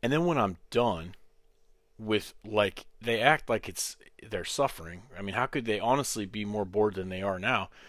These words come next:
At night, you know, you can't tell me these guys aren't gonna be playing, like, what I would do, I'd be playing a game of poker. That's what I used to do. Me and my teammates, we'd play. It was, it was a blast. It was some of the best times of my life. This is a unique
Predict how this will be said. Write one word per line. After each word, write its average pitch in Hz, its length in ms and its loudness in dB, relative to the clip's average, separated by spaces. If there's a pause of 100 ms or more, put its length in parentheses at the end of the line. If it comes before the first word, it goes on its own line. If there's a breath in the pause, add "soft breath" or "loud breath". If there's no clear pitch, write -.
(760 loud breath)
At 110 200 4
night, 120 300 4 (260)
you 117 100 -6
know, 113 60 -2
you 113 80 -6
can't - 180 -6
tell 127 140 -2
me 117 80 -2
these 101 200 -8
guys 107 240 6
aren't 101 160 -4
gonna 104 140 -4
be 95 140 -6
playing, 101 540 2 (180)
like, 104 320 -2 (160)
what 113 180 4
I 120 100 10
would 127 140 0
do, 127 220 2
I'd 113 160 4
be 113 100 -2
playing 110 300 -2
a 101 40 -4
game 107 200 0
of 92 80 -4
poker. - 400 0 (400)
That's 107 160 -2
what 107 140 0
I 107 40 2
used 101 220 -6
to - 60 -12
do. - 160 -14 (680 soft breath)
Me 101 120 -2
and 101 80 -2
my 98 80 -4
teammates, 101 500 -6
we'd 101 160 -8
play. 107 460 4 (420)
It 98 80 -14
was, 104 140 -10
it - 120 -16
was 156 140 -12
a - 40 -12
blast. 147 400 4
It - 40 -16
was - 80 -10
some 135 140 -4
of 123 80 -4
the 123 60 0
best 123 140 -2
times 123 220 -2
of 113 60 -6
my 113 100 -2
life. 113 340 0 (460 loud breath)
This 131 160 -4
is 123 160 -4
a 120 60 -2
unique 117 560 -4